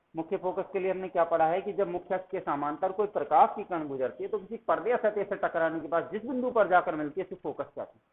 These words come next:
उसे, वो मैंने आपको बता रखा है कि किस किस से इसको capital F से व्यक्त करते हैं। Focus दूरी क्या थी, वही बात, वक्रता केंद्र और focus, मुख्य focus, यानी सी और F के बीच की दूरी को हमने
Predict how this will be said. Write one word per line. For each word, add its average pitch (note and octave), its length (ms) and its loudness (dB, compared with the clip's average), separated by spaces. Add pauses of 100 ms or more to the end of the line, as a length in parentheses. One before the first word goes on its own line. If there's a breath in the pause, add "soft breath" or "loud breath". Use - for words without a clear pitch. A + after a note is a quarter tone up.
(500)
उसे, G#3 280 -2 (680)
वो C#3 140 -4
मैंने E3 240 0
आपको D#3 240 2
बता F3+ 200 2
रखा G3 220 0
है G#3 100 0
कि G3+ 100 -12 (480)
किस E3+ 160 -10
किस F3 200 -8
से F#3 100 -4
इसको F3 240 -10
capital D#3+ 420 -4
F D#3 160 0
से F#3+ 60 -8
व्यक्त E3+ 260 -6
करते D#3 200 -10
हैं। D#3 100 -14
Focus G3 280 0
दूरी G#3 260 -6
क्या G#3+ 160 6
थी, A3+ 160 0 (360)
वही F3+ 200 4
बात, F#3 240 6
वक्रता D#3+ 460 4
केंद्र G3+ 380 2 (960)
और G#3+ 280 10
focus, D3+ 320 0 (440)
मुख्य F#3 260 -2
focus, D3 420 -2 (220)
यानी G3+ 200 4
सी B3+ 200 -4
और A#3 140 8
F G3+ 200 6
के G3 80 -2
बीच F3 220 -10
की F3+ 100 -6
दूरी D#3+ 260 -4
को D#3 120 -2
हमने F#3 200 -4